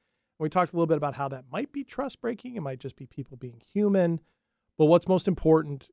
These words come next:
again, as always on this show, is the B S stories that we tell ourselves when those things happen.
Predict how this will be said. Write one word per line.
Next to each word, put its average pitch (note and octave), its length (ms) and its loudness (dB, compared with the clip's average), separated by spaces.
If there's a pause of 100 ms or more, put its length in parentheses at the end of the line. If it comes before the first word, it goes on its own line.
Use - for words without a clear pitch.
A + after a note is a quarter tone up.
(120)
again, C#3+ 320 0
as C3 200 -4
always D3 420 2
on B2 160 -14
this A#2+ 140 -16
show, B2 400 -10
is B2+ 160 -10
the B2+ 80 -10
B D#3+ 260 -2
S D#3+ 160 2
stories C#3+ 400 -2
that C#3 140 -10
we C#3+ 100 -10
tell C#3+ 300 -4
ourselves C3 440 -6
when C#3 320 -6
those C#3 240 -4
things C3 280 -16
happen. - 320 -12